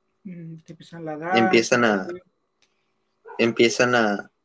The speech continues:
Speaker 2: o a hacerse muy miedosos,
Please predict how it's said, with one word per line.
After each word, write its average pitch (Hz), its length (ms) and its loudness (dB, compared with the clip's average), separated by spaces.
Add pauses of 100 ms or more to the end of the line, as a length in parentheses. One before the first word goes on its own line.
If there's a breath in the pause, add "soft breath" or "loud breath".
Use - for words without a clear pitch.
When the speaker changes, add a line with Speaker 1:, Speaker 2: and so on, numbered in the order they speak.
(360)
Speaker 2:
o 113 140 6
a 110 60 6
hacerse 127 360 2
muy 143 560 0 (2250)
miedosos, 151 800 2